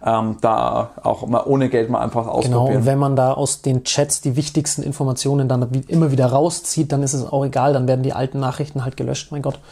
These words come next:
Speaker 1: Mhm.
Speaker 2: was soll's.
Speaker 1: Ja, genau. Ähm, jetzt haben wir gerade schon, äh, hast du gerade schon gesprochen, das Tool, um, äh, sag mal, ja, bei Terminfindung Leute anzutriggern, zu sagen, „Hey, gib mir jetzt mal Rückmeldung“, ist Chat sehr gut.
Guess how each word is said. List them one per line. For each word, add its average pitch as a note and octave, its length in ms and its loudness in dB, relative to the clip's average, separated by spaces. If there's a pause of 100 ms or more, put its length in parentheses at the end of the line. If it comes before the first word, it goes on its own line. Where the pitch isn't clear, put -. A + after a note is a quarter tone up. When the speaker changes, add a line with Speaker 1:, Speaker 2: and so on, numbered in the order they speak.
(240)
Speaker 1:
Mhm. A2 400 -2 (120)
Speaker 2:
was B2+ 120 -8
soll's. - 280 -6 (340)
Speaker 1:
Ja, A#2 280 -4 (160)
genau. A2 360 2 (480)
Ähm, B2 300 2
jetzt C3 200 2
haben D3 100 4
wir D#3 100 2
gerade C3+ 260 2
schon, D#3 240 0
äh, C#3 40 -4
hast B2+ 520 2
du D3 80 0
gerade C3+ 180 2
schon C#3 140 0
gesprochen, C3 520 0
das B2 180 -2
Tool, C#3+ 260 4
um, C3 240 2
äh, A#2+ 280 0
sag C3 160 -2
mal, A#2+ 280 2
ja, A#2+ 120 4
bei B2+ 140 2
Terminfindung C#3+ 640 0
Leute B2+ 300 2
anzutriggern, D#3 920 0
zu C#3+ 100 -2
sagen, B2+ 180 2
„Hey, C#3 380 0
gib C3+ 580 -4
mir C#3+ 160 0
jetzt C3 160 0
mal A#2+ 100 2
Rückmeldung“, D3 480 0
ist B2+ 320 -2
Chat C#3 220 0
sehr C#3+ 180 0
gut. D3 240 2